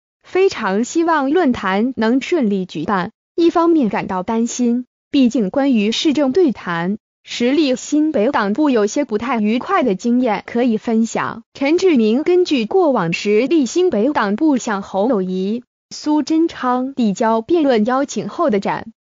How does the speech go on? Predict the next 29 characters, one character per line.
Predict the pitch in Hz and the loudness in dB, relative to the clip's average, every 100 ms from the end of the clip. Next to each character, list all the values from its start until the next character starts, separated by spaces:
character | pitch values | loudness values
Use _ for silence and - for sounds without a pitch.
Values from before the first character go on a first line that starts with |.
| _ | _
列 | 370 359 | 0 2
出 | - 359 | 4 0
扩 | 359 339 269 | 2 0 2
要 | 240 214 | 2 2
黄 | 233 214 | 0 0
国 | 285 240 | 0 -2
昌 | 240 226 226 | -2 -4 -2
出 | 208 | -2
来 | 180 180 | -2 -2
选 | 233 254 226 | -2 0 -2
新 | - 320 330 | 2 2 4
北 | 233 | 2
市 | 196 - 254 | 0 -2 0
长 | 185 - | -2 -4
在 | - 302 | -2 -2
讨 | 240 220 185 | -2 -4 0
论 | 277 | 2
的 | 214 185 | 2 2
项 | 208 220 190 | 0 -2 -2
谈 | 180 180 | -2 -2
市 | 196 285 220 | 0 0 0
政。 | 320 202 - _ _ _ _ _ _ - | 0 -2 -6 _ _ _ _ _ _ -16
先 | - 294 285 | -4 0 0
拿 | 233 185 | 0 0
两 | 240 220 294 | 0 0 0
百 | 269 170 | -2 0
万 | 180 180 | 0 -2
出 | - 185 | -2 -4
来， | 160 180 | -4 -6